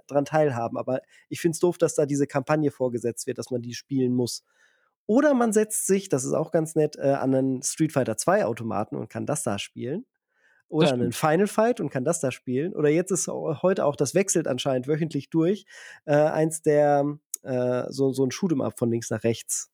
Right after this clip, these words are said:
Speaker 1: wo man so einen kleinen Mech spielt, äh,
Speaker 2: Ah.
Speaker 1: was so ähnlich ist wie R-Type, kann man da auch gerade, gerade im
Speaker 2: Ja, ja.
Speaker 1: Multiplayer dann
Speaker 2: Also
Speaker 1: spielen.
Speaker 2: das, also diese
Speaker 1: Ist echt
Speaker 2: Lobby, das,
Speaker 1: nett.
Speaker 2: das, das ist echt ganz witzig, weil diese Lobby, die ist entstanden, hab ich im Interview gelesen, weil, ähm, weil das, in der Corona-Pandemie sind die Leute auf die Idee gekommen,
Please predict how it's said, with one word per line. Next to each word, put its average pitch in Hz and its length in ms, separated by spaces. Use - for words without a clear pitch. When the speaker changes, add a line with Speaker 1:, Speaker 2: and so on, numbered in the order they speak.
Speaker 1:
wo 113 100
man 110 160
so 107 80
einen 101 60
kleinen 113 260
Mech 127 180
spielt, 107 440
äh, 120 60
Speaker 2:
Ah. 135 160
Speaker 1:
was 117 140
so 139 60
ähnlich 131 260
ist 113 100
wie - 60
R-Type, 98 520
kann 123 140
man 110 80
da 104 120
auch - 140
gerade, 110 380
gerade 104 240
im - 60
Speaker 2:
Ja, - 100
ja. 113 40
Speaker 1:
Multiplayer 117 440
dann 104 160
Speaker 2:
Also 127 140
Speaker 1:
spielen. 139 80
Speaker 2:
das, 147 240
also 135 160
diese 123 240
Speaker 1:
Ist 120 60
echt 160 100
Speaker 2:
Lobby, 220 120
das, 120 120
Speaker 1:
nett. - 120
Speaker 2:
das, 143 180
das 180 220
ist - 100
echt 175 160
ganz 131 180
witzig, - 400
weil 113 100
diese 120 200
Lobby, 131 260
die 147 120
ist 127 140
entstanden, 135 540
hab 120 80
ich 120 140
im 117 100
Interview 120 320
gelesen, 117 560
weil, 107 420
ähm, 101 640
weil 95 300
das, 107 160
in 104 160
der 101 100
Corona-Pandemie 139 720
sind 139 140
die 135 60
Leute 123 200
auf 117 100
die 120 100
Idee 113 180
gekommen, 160 400